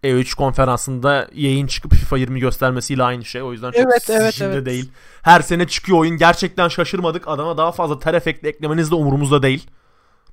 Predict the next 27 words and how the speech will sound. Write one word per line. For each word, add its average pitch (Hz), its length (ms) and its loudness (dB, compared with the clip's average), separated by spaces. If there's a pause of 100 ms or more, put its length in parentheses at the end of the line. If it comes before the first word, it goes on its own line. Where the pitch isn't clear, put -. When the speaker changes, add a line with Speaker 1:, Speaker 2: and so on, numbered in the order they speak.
(120)
Speaker 1:
Yani 143 240 4
Speaker 2:
Evet. 190 100 2
Speaker 1:
sonuç 175 240 0
olarak 175 240 6 (100)
ben 156 100 8
Speaker 2:
Zion 214 540 4 (100)
Williams'ı 208 460 -4
koymuşlar 165 540 2
Speaker 1:
Ha. 160 60 -8
Speaker 2:
bir 151 60 -12
de. 185 180 -4 (380)
Speaker 1:
Tamam, 165 240 4
çok 185 240 2
güzel 185 200 6
yapmışsınız 143 600 0
abi. 135 220 6
Okey. 156 440 2
Ama 147 180 4
oyun 160 200 4
içinde 170 260 2
kimse 190 280 0
o 165 60 2
kadar 160 220 8
yakından 156 320 -2
oyuncuyu 156 280 0
zaten 151 340 4
görmüyor. 117 380 2